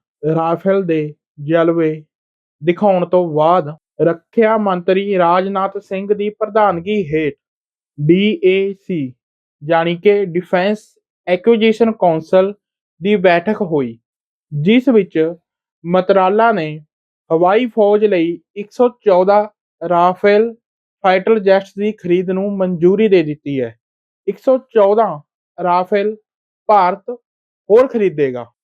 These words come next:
ਜਿਸ ਨਾਲ ਫੌਜ ਦੀ ਤਾਕਤ ਹੋਰ ਜ਼ਿਆਦਾ ਵਧੇਗੀ। ਇਹ ਸਭ ਤੋਂ ਵੱਡੀ ਰੱਖਿਆ ਡੀਲ ਲਗਭਗ ਤਿੰਨ ਪੁਆਇੰਟ ਪੱਚੀ ਲੱਖ ਕਰੋੜ ਰੁਪਏ 'ਚ ਹੋਣ ਵਾਲੀ ਹੈ। ਇਹਨਾਂ ਜਹਾਜ਼ਾਂ ਲਈ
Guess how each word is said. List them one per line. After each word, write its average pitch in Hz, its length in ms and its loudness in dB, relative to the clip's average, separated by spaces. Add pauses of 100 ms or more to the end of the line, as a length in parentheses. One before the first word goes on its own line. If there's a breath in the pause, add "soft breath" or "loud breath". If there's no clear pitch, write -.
(200)
ਜਿਸ 175 200 2
ਨਾਲ 190 300 0
ਫੌਜ 180 420 0
ਦੀ 202 160 -4
ਤਾਕਤ 190 560 -2 (720)
ਹੋਰ 202 180 4
ਜ਼ਿਆਦਾ 196 300 2
ਵਧੇਗੀ। 185 520 -2 (200)
ਇਹ 208 420 2
ਸਭ 208 400 -2
ਤੋਂ 247 200 2
ਵੱਡੀ 208 400 0
ਰੱਖਿਆ 262 460 2
ਡੀਲ 170 540 -4 (140)
ਲਗਭਗ 190 720 0 (1080)
ਤਿੰਨ 220 260 2
ਪੁਆਇੰਟ 190 440 0 (380)
ਪੱਚੀ 262 440 -2
ਲੱਖ 233 280 0
ਕਰੋੜ 202 320 2
ਰੁਪਏ 185 320 0
'ਚ 175 140 -4 (480)
ਹੋਣ 202 240 4
ਵਾਲੀ 160 340 2
ਹੈ। 117 180 -14 (540)
ਇਹਨਾਂ 208 340 2
ਜਹਾਜ਼ਾਂ 220 500 0
ਲਈ 165 380 0